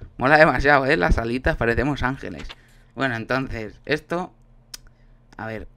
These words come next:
si me deja esto, cogerlo... Vale, esto dice, vale, empezando, eh, simplemente llevando esta ropa, eh, ha sido bendecido con, eh, el poder de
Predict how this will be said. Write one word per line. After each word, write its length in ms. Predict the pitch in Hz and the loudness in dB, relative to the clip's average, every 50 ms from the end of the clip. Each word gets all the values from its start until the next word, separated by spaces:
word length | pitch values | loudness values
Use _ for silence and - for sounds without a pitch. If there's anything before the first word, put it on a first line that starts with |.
| _ _ - | _ _ -14
si 140 | - - 107 | -10 -10 -8
me 120 | 110 110 | -8 -8
deja 280 | 110 110 - 110 110 110 | -10 -10 -8 -6 -6 -6
esto, 420 | 110 - - - - 127 131 - _ _ | -6 -10 -12 -10 -8 -8 -8 -8 _ _
cogerlo... 500 | - 107 107 120 117 127 139 151 160 160 - _ - - _ _ _ _ - | -16 -12 -8 -6 -4 -4 -4 -6 -8 -10 -14 _ -20 -20 _ _ _ _ -10
Vale, 320 | - 127 135 156 156 143 | -4 -2 -2 0 0 -2
esto 180 | 139 135 - 151 | -2 -4 -2 -2
dice, 520 | 151 156 170 170 160 185 185 190 - - _ - - - | -2 0 -2 -4 -4 -2 -2 -4 -4 -8 _ -20 -20 -14
vale, 220 | 113 113 107 98 | -12 -12 -10 -10
empezando, 760 | - 107 117 127 123 143 147 151 165 170 170 190 196 - - - - | -12 -10 -8 -6 -2 0 0 0 0 -2 -2 -4 -6 -8 -12 -16 -16
eh, 760 | 110 110 113 113 113 113 113 117 113 113 117 113 110 107 - - _ _ - - - - | -14 -12 -10 -8 -8 -6 -4 -4 -4 -4 -4 -6 -6 -8 -12 -14 _ _ -20 -20 -18 -10
simplemente 540 | - 143 143 143 147 143 143 143 131 135 127 | -6 -6 -4 -2 -2 -2 -2 -4 -4 -6 -6
llevando 320 | 127 127 127 127 123 120 | -4 -4 -4 -4 -4 -8
esta 220 | 113 - - 117 | -10 -10 -10 -10
ropa, 480 | 113 113 143 160 165 - 190 196 208 202 - - - _ _ _ _ _ _ - - - - | -8 -6 -6 -6 -6 -6 -8 -8 -8 -12 -18 -20 -20 _ _ _ _ _ _ -20 -20 -18 -16
eh, 420 | 117 120 120 120 120 120 117 117 107 | -14 -10 -8 -8 -6 -6 -6 -6 -2
ha 100 | 123 131 | 0 0
sido 220 | - - 135 135 | 0 0 0 -2
bendecido 640 | 135 127 123 120 123 120 - 156 180 180 196 190 - | -2 -4 -4 -6 -6 -6 -4 -4 -2 -2 -4 -6 -4
con, 300 | - 135 135 135 135 - - - | -6 -6 -4 -6 -8 -10 -14 -16
eh, 380 | - 120 123 123 120 120 117 117 | -12 -10 -8 -8 -8 -8 -8 -8
el 100 | 117 113 | -8 -8
poder 420 | - - 127 139 160 175 185 180 156 | -8 -6 -2 -2 0 0 -2 -4 -6
de 760 | 135 120 117 117 110 113 110 104 107 110 107 104 101 90 | -8 -8 -8 -8 -8 -8 -8 -8 -10 -10 -10 -12 -12 -14